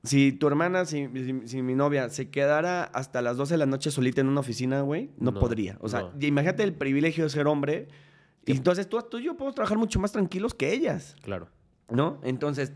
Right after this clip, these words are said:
Speaker 1: tuvimos todos esos privilegios, y esos sí son privilegios.
Speaker 2: Ok.
Speaker 1: Y tenemos que entender que a veces pensamos que no somos privilegiados porque no tenemos la mansión y la, y la empresa y todo,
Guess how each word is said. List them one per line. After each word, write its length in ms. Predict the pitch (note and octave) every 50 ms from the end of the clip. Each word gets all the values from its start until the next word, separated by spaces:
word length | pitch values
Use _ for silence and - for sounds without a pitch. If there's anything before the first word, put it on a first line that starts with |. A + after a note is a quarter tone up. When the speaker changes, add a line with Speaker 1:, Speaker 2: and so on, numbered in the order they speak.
| - -
Speaker 1:
tuvimos 440 | - D3 D#3+ F#3+ A3+ C#4 C#4 C4 C4+
todos 180 | A#3+ A3+ A3
esos 140 | A3 G#3+ G#3
privilegios, 680 | - - E3+ D#3+ C#3+ C3+ C3 C3 C#3 C#3+ C3 B2+ A#2 B2+
y 40 | D#3
esos 240 | F3 F#3 G3 F#3+
sí 120 | - G#3 G3+
son 220 | - - A3 A3 A3
privilegios. 680 | - E3+ C#3 B2+ C3 A#2 G#2 G2 F2+ F2 F2+ F#2 - - - - - -
Speaker 2:
Ok. 40 | - C3
Speaker 1:
Y 60 | A#2+
tenemos 360 | C3+ C#3+ D#3 F#3 A3 A3+ A3+
que 80 | - F3+
entender 420 | D3 C#3 D3 D3 D3 D#3 D#3+ D#3
que 200 | - E3+ D3 -
a 80 | - B2+
veces 220 | C3+ D#3 F#3 G#3
pensamos 340 | - E3+ D3+ C#3 E3 F3 E3+
que 80 | F3 D#3
no 80 | D#3
somos 200 | D#3 F3+ F3 D#3+
privilegiados 440 | - C#3+ C3 B2 A#2+ B2 C#3 C#3+ D3+
porque 260 | - - C3+ A#2 -
no 140 | A#2 B2+ B2+
tenemos 400 | - C#3 C3+ C3+ B2+ C3 C#3 B2
la 80 | A#2 G2+
mansión 560 | G2+ G2+ G2 G2 - G2+ G2+ A#2+ C#3 C#3 C3
y 80 | A2+ G#2
la, 260 | G#2 G#2 G#2+ - - -
y 140 | A2+ A2+
la 100 | A2 G2+
empresa 440 | G2 G2 F2+ G#2 G2 G#2+ B2+ C#3 D3
y 40 | B2+
todo, 320 | A#2 C#3 C3+ C#3 D#3 D#3